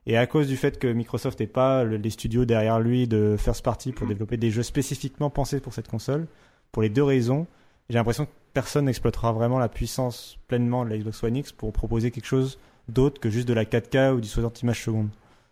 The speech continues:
Speaker 1: Euh, du coup, je
Speaker 2: Euh,
Speaker 1: suis assez
Speaker 2: qu'est-ce que,
Speaker 1: déçu.
Speaker 2: qu'est-ce que ça pourrait être, euh, exploiter une puissance graphique pour autre chose que de la quatre K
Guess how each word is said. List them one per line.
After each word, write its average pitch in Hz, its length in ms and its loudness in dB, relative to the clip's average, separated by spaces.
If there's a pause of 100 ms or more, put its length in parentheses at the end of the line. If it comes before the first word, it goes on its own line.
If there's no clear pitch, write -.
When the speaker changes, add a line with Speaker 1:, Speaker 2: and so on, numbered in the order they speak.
(400)
Speaker 1:
Euh, 104 260 0
du 104 120 -2
coup, - 160 2
je 123 80 0
Speaker 2:
Euh, 113 60 0
Speaker 1:
suis - 160 0
assez 117 200 0
Speaker 2:
qu'est-ce 123 140 4
que, 131 100 -2
Speaker 1:
déçu. 117 140 0
Speaker 2:
qu'est-ce - 160 -12
que - 80 -14
ça 117 160 -4
pourrait 113 320 2
être, 113 200 0
euh, 110 100 4
exploiter 107 360 0
une 107 120 2
puissance 107 280 0
graphique 104 360 -2
pour 104 120 -2
autre 107 140 4
chose 113 240 2
que 104 240 2
de 101 60 0
la 104 80 2
quatre 104 180 -4
K - 80 -2